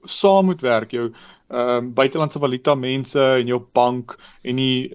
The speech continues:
platform aan die ander kant in Oorsee en jou platform in Suid-Afrika waar jy dit weer moet likudeer. So daar's 'n klomp rolspelers wat moet saamwerk en jy moet nou maar met hulle almal gaan onderhandel vir volumes en so om daardie fooie af te bring. Andersters gaan jy niks wins maak nie.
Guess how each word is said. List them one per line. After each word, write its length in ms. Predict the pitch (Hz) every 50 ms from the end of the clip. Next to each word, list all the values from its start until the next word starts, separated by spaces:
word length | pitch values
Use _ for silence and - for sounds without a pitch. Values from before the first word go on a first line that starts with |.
| - -
platform 520 | - 160 151 151 - - 160 147 147 139 139
aan 60 | 135
die 80 | 135 135
ander 140 | 135 139 135
kant 280 | - 143 135 131 127
in 120 | 131 123 127
Oorsee 380 | 127 123 - - - 147 139
en 100 | 135 131
jou 120 | 131 135 135
platform 400 | - 151 143 - - 165 151 143
in 80 | 139
Suid-Afrika 520 | 143 143 139 147 143 131 139 139 - 143 127
waar 140 | 123 139 131
jy 160 | 127 127 127
dit 80 | 120
weer 140 | 117 131 131
moet 160 | 135 131 -
likudeer. 540 | 135 123 - 135 113 107 120 120 127 131 127 - - - - -
So 120 | - - 175
daar's 140 | 196 202 233
'n 100 | 226 - -
klomp 320 | 277 277 269 269 220 190
rolspelers 560 | 165 156 160 170 - - - 185 170 170 160
wat 160 | 143 151 139 143
moet 120 | 143 -
saamwerk 400 | - - 165 156 147 143 135 123
en 100 | 135 135
jy 60 | 143
moet 100 | 156 170
nou 100 | 180 185
maar 160 | 185 185 180
met 100 | 175 170 175
hulle 120 | 170 165
almal 240 | 190 196 202 202 190
gaan 200 | - - 180 170
onderhandel 500 | 160 156 151 135 127 127 139 143 147 135
vir 160 | 135 - 143 131
volumes 580 | 123 127 135 123 123 131 131 139 131 120 -
en 120 | 127 117 -
so 200 | - 131 127 123
om 120 | 120 117
daardie 260 | 117 117 123 127 123
fooie 340 | - - - 196 180 175 160
af 220 | 147 131 123 -
te 80 | - 123
bring. 220 | 110 117 107 107 110 -
Andersters 420 | 143 151 156 151 - - 151 -
gaan 140 | - 131 127
jy 100 | 123 120
niks 200 | 123 123 - -
wins 240 | 110 107 95 - -
maak 260 | 107 107 - - -
nie. 140 | - -